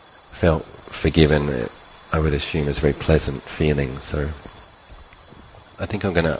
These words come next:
answer this person's questions, uh, one-on-one with Ajahn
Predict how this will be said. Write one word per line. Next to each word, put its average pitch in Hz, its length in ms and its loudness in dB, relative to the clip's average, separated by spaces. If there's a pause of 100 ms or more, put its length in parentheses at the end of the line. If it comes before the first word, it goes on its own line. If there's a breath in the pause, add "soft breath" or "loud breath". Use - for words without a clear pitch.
answer 78 540 4 (180)
this 76 160 0
person's 76 420 0
questions, 69 880 -2
uh, 67 280 0 (240)
one-on-one 71 680 2 (320)
with 69 200 -4
Ajahn 69 440 -2